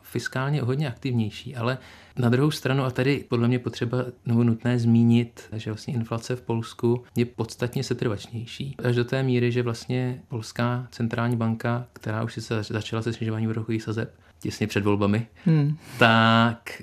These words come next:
Speaker 1: s ním zase přestala, protože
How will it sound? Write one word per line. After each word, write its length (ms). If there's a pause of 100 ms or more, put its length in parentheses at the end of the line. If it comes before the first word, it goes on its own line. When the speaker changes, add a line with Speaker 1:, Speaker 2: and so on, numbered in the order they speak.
(140)
Speaker 1:
s 140
ním 140
zase 180
přestala, 680
protože 840